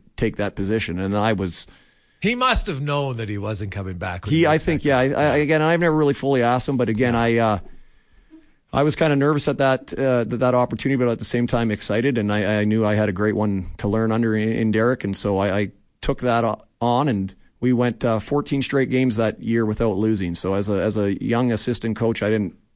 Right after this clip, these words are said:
Speaker 1: know anything different. We were sixteen and two, first in the league. We upset in the playoffs, and then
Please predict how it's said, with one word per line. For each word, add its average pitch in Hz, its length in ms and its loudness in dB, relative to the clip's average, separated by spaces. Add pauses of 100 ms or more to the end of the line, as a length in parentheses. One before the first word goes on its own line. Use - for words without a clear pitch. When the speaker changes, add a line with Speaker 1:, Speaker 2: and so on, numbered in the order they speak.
(120)
Speaker 1:
know 110 280 0
anything 110 360 -2
different. 113 300 -2
We 104 80 0
were 98 100 -2
sixteen - 380 -4
and 104 100 -2
two, 117 160 0
first 107 320 -4
in 110 60 -2
the 107 80 0
league. 104 240 0
We 98 260 0 (720)
upset 123 400 -2
in 117 60 -4
the 117 80 0
playoffs, 117 480 0
and 101 120 -2
then 104 440 -2